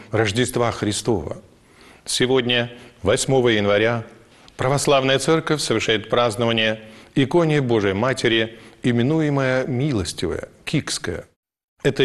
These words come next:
икона написана по преданию святым евангелистом Лукой. Название свое Кикеотиса она получила от горы Кикос,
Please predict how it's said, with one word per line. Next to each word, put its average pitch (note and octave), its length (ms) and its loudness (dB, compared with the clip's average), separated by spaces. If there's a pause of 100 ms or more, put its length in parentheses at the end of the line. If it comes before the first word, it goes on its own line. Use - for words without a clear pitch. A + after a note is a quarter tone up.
икона E3 380 0
написана B2 640 -2
по A2+ 160 0
преданию A2+ 760 -2 (380)
святым D3+ 520 0
евангелистом C3+ 800 0
Лукой. A2 420 -4 (720)
Название B2+ 680 2
свое A#2 520 2
Кикеотиса A#2 1120 -4 (480)
она D3+ 200 0
получила F3 500 2
от D3+ 260 -2
горы A#2+ 300 2
Кикос, - 720 -6